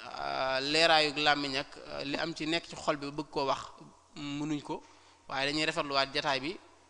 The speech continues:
di ñaan ki nga xam ne moo doon def waxtaan wi, euh, suñ borom defal ko tawféex ak ndam te gën koo dëgëral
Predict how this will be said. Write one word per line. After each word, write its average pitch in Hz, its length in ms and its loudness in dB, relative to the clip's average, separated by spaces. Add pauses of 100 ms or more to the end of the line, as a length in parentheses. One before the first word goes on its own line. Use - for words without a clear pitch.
(140)
di 139 100 -10
ñaan 147 200 2
ki 160 120 -10
nga 156 80 0
xam 160 180 0
ne 147 80 0
moo 143 260 0
doon 143 160 -2
def 139 140 -2
waxtaan 135 320 0
wi, 131 180 -6 (680)
euh, 135 280 -2 (100)
suñ 160 220 -2
borom 156 240 -2
defal 151 220 -2
ko 139 100 -6
tawféex 143 400 -6
ak 139 80 -4
ndam 143 320 -2 (180)
te 147 80 -14
gën 143 180 -6
koo 143 120 -6
dëgëral 143 360 -4